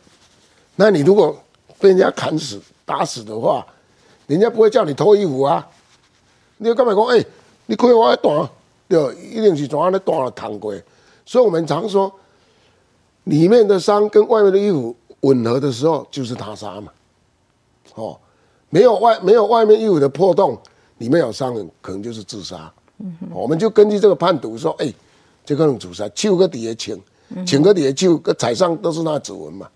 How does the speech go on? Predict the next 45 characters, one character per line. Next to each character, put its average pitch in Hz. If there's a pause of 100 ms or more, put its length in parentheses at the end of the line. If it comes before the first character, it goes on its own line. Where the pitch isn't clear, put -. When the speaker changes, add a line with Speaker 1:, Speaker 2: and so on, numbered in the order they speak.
(120)
Speaker 2:
嗯 -
哼。 -
Speaker 1:
没 143
有 156
第 147
二 131
个 110
人 67
嘛。 - (120)
Speaker 2:
嗯。 180 (140)
Speaker 1:
哦， 67 (120)
啊， 160
就 131
甲 90
伊 107
讲， 131
这 139
可 147
能 104
自 85
杀 80
了。 58 (1000)
那 -
刚 139
好 127
家 120
属 92
都 104
是， 104 (280)
都 113
是 110
警 69
察。 - (540)
Speaker 2:
嗯 175
哼。 165 (720)
Speaker 1:
你 113
自 147
杀 151
领 110
不 101
到 117
抚 87
恤 95
金 98
嘛。 98